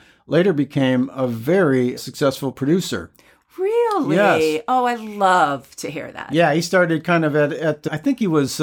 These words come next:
Speaker 1: a production assistant, and prior to that, I think he was a,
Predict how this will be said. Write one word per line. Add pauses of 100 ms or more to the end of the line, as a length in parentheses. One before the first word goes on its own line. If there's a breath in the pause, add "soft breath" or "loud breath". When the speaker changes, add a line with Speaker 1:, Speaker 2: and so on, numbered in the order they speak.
Speaker 1:
a
production
assistant, (440)
and
prior
to
that,
I
think
he
was
a,